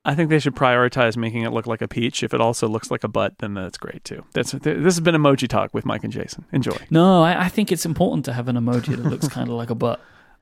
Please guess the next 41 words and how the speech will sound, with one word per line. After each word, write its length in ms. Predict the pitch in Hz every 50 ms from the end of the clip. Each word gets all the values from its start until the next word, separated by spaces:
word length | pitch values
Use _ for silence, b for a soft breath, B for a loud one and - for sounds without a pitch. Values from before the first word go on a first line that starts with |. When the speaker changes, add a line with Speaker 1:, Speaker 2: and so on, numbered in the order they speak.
| b _
Speaker 2:
you 120 | - 127
know? 160 | 135 139 151
Speaker 1:
Yeah, 40 | 175
well. 280 | 151 143 147 156 143 - - _ _ _ _ _ _ _ _ _ _ _ _ _ b b b b b b b b b b
Speaker 2:
I'm 80 | 147 160
gonna 240 | 175 175 175 180 180
link 220 | 180 185 180 180
to 120 | - 185 180
a 40 |
Macworld 500 | 185 190 190 190 - - 143 127 123 120 127
article 400 | 120 120 120 - - - 120 127
<laughs> 760 | - - - - - - - - - - - - - 185 -
that 40 |
Speaker 1:
Okay. 100 | - 147
Speaker 2:
explains 540 | 165 151 - 202 165 151 185 156 127 123 117
all 160 | 151 151 147
about 240 | 151 147 160 156 156
the 80 | 156 147
peach 280 | - - 95 90 - -
butt, 240 | - - - - - - _ _ _ -
in 120 | - 135 123
case 200 | - 131 120 123
Speaker 1:
Yeah. 100 | 143 131
Speaker 2:
you're 80 | 127 -
interested. 600 | 160 - - 123 123 - - - - - - - _ _ _ _ _ _ _ _ _ _ _ _ _ _ _ _ _ _ _ _ _ _
So 140 | - - 139
there 80 | 143
you 80 | 139 139
go. 240 | 147 143 131 120 120
Speaker 1:
I'm, 160 | 151 147 147
Speaker 2:
iOS 180 | - - 57 -
Speaker 1:
I'm 320 | - - 139 135 151 143 143
not, 240 | 139 120 113 113 127
but 160 | - - -
some 120 | - - 131
Speaker 2:
ten 60 | 120
point 0 |
two. 60 | 123
Speaker 1:
people 140 | 127 - 127
may 140 | 113 104 98
be. 180 | - - -